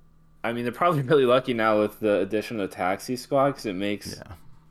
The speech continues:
Speaker 1: their moves with that goalie situation so much easier. So, I mean, I don't know if they're gonna decide to maybe move a guy like, uh, Malcolm Subban to the taxi squad, or maybe they move Tokarski down there, since Subban's had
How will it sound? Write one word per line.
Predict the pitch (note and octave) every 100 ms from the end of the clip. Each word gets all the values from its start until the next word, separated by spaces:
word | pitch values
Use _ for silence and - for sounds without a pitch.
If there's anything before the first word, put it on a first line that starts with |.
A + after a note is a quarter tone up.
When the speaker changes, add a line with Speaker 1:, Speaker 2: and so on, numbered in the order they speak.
| _
Speaker 1:
their | B2 A2
moves | G2+ G#2+
with | A2+
that | G#2+ G2+
goalie | - D#2 G2+
situation | - A#2+ B2+ A#2+ A#2 B2+
so | A2+ - G2
much | G#2 G2
easier. | - F2+ G#2 C#3 D3+
So, | C#3+ A#2 G#2
I | G2+
mean, | G2+ G2 F#2 D2 _ _ _ - - _ -
I | A#2
don't | C#3+
know | G2+ A2+
if | B2
they're | A2 G2 F#2+
gonna | G2 F#2+ F#2 E2+ - - - - - -
decide | G#2+ - G2+ G2+ G2+
to | A2+
maybe | F#2 F#2 F#2+ G2
move | F#2 F#2 F#2+
a | F#2
guy | F#2 F#2
like, | F2+ F2 F#2
uh, | F2 D#2+ D#2
Malcolm | F2 F2+ F#2+
Subban | - F#2 F#2 F#2+ F#2
to | - F2
the | F#2 D#2+ D2 - - - - - _ _
taxi | - F2+ F2+ - G2+
squad, | - G#2+ A2 A#2
or | G2+
maybe | F2+ F#2 G2 F#2+ E2+ -
they | - F#2+
move | F#2+ F#2+
Tokarski | - F2+ F2+ F2 F#2 A2 G2+
down | A2 A2
there, | A2 A2
since | - G2 F2+ -
Subban's | F#2+ G#2 G2+ F#2
had | G2+ F2+ E2+ E2